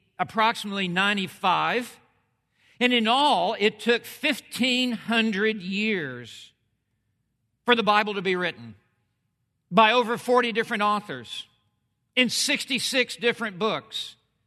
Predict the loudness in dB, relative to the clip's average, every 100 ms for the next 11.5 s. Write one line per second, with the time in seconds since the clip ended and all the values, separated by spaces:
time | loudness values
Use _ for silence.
0 | _ _ _ _ 4 4 4 0 -4 -2
1 | 0 2 0 0 -4 -2 -2 -2 -6 -14
2 | -12 -14 -14 _ _ _ _ _ 2 4
3 | 4 2 0 -2 -4 -2 0 0 2 0
4 | 0 -6 -2 0 2 0 -2 -4 -6 -8
5 | -14 _ _ _ -2 0 2 2 2 0
6 | -4 _ -6 -4 -2 -4 0 0 2 0
7 | -2 -2 -4 -4 0 2 2 2 2 0
8 | -2 -2 -2 -2 -2 -2 -2 -2 -2 -2
9 | -4 _ -4 0 0 -2 0 0 0 -6
10 | -2 -2 -2 -8 -4 -2 0 -2 -2 -2
11 | 0 0 -6 -10